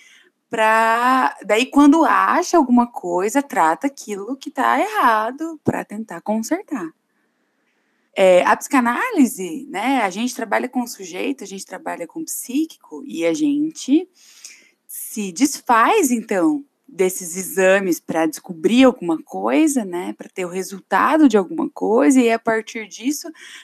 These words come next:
tratar o que eu tenho. Se eu sei o nome, eu posso tratar, né? É, o que a gente vai fazer é o inverso disso, é dar nome pra nossa dor,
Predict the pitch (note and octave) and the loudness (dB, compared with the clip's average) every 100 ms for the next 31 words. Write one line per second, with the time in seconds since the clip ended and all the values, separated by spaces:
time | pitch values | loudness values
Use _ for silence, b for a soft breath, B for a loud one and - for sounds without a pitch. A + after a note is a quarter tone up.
0 | - C4 C4+ - G#3 G#3 F#3 - F#3 - | -4 2 2 2 2 4 2 -2 -10 0
1 | D#3 D3+ - A3+ G#3+ G3+ B B B _ | 2 2 0 2 2 2 B B B _
2 | - - A3 G#3+ G#3+ G3+ G3+ A#3+ D4 D#4+ | -8 2 4 6 4 4 4 6 8 8
3 | F#4 - _ - A#3 A#3+ A3+ A#3 A#3 - | 6 -4 _ 0 0 2 2 2 0 -8
4 | B3 B3+ - E3 C#3+ _ _ _ _ _ | -6 -6 -4 -6 -6 _ _ _ _ _
5 | _ - F#3 A3 B3 - _ - F#3 F3+ | _ -6 -2 0 -2 -6 _ -8 -4 -2
6 | F3 E3+ E3+ E3 D#3+ D3 - - G3 - | -2 0 0 -2 -4 -6 -8 -8 2 4
7 | C#4 C4 C4+ B3+ A3+ B3 C#4 C4+ B3+ G#4 | 6 4 2 0 2 4 8 8 6 0
8 | - A3+ G3+ - G3+ F3+ G#3+ G4+ F#4+ A3 | -4 -4 -4 -4 -6 0 0 2 4 6
9 | G#3+ G4 F#4 G#3 D#3+ - _ b b b | 6 6 6 4 2 -6 _ b b b
10 | - A#3+ B3+ D#4 D4 E4 F#4 D#4+ C4+ A#3+ | -2 0 6 8 6 4 0 6 6 6
11 | G#3 F#3 | 2 -4